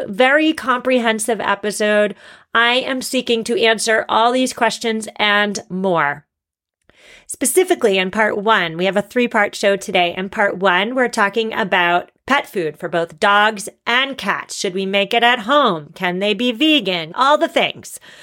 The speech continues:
Then in part two, we're talking about the cat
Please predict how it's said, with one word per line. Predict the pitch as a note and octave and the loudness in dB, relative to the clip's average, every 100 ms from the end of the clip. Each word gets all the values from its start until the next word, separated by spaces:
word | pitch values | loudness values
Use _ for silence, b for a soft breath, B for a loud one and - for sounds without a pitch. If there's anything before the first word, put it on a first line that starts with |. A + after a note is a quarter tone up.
| B - | B -4
Then | C4+ | 0
in | C4+ | 0
part | C4 B3 B3 - | 0 -2 -2 -6
two, | - - D#4 D#4+ A3+ E3 D#3+ A3+ C#4 | -8 -6 0 4 4 4 2 2 2
we're | - G#3+ G#3+ | -2 -2 -2
talking | - F#3+ F#3+ A#3+ A#3+ | -2 -2 0 -2 -2
about | - G3+ F#3 F3 - | -2 0 2 2 0
the | G3+ | -6
cat | - - D#3+ E3 | -6 -4 -2 -2